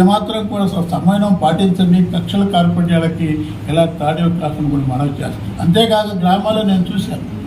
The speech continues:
మరీ ముఖ్యంగా బీసీలకు సంబంధించిన వారి మధ్య, వారి మధ్య వారికి తగవులు పెట్టి, కనీసం ఆ గ్రామానికి సంబంధించినటువంటి రాజీ పడతాను వచ్చినప్పుడు కూడా రాజీలు కార్యక్రమం చేసినటువంటి నాయకులు ఈ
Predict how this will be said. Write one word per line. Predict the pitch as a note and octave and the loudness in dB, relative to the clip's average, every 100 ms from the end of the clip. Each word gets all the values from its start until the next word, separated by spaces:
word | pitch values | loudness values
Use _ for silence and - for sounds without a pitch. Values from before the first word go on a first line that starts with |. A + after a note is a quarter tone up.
| F2+ - - - C#3 | -6 -6 -8 -4 2
మరీ | F3 A3+ A3 | 4 4 2
ముఖ్యంగా | G3 G#3+ G#3+ G#3 E3+ | -2 -2 0 2 2
బీసీలకు | A3 A#3 F#3 G#3+ | 2 0 -2 2
సంబంధించిన | G3+ F#3+ F3 F3+ F3 | 4 4 4 2 4
వారి | E3+ D3+ | 2 2
మధ్య, | D3+ F#3 E3+ - - - - - - - | 2 2 2 0 -8 -12 -12 -12 -8 2
వారి | E3 F#3+ F#3 | 4 6 4
మధ్య | F#3+ A3 A3 | 4 2 2
వారికి | G#3 F3+ F3+ | 0 -2 -2
తగవులు | F3+ A3 F3+ | 0 0 0
పెట్టి, | D#3+ D#3+ F3+ - - - - - - - - - | -2 0 -2 -2 -6 -12 -10 -10 -10 -10 -8 -2
కనీసం | E3 A3+ A#3 A#3+ A3+ | 4 4 4 4 4
ఆ | G3 | 2
గ్రామానికి | F3+ G3 A3 A3+ G3 | 2 2 0 -2 0
సంబంధించినటువంటి | G#3+ G#3 G3+ G3 F#3+ G3 G3 E3 | -2 -2 -4 -2 -2 0 2 2
రాజీ | E3+ G#3 A3 G#3+ | 2 2 0 0
పడతాను | G3+ G3 G3+ G3 | 0 0 2 2
వచ్చినప్పుడు | F3 A3 A3 G3+ G3+ G#3+ | 2 2 2 0 -2 0
కూడా | G3+ F#3+ E3+ | 2 2 2
రాజీలు | G3 A3 G3 | 2 0 0
కార్యక్రమం | G3 F#3 F3 F3 F3 F3 | 2 2 -2 -2 -2 -2
చేసినటువంటి | F3+ - - E3+ D3+ D3 | -2 -2 -4 -4 -2 0
నాయకులు | C#3 G#3 G#3+ A#3+ G#3 E3+ - - - | 2 2 4 4 4 0 -4 -10 -8
ఈ | - | -6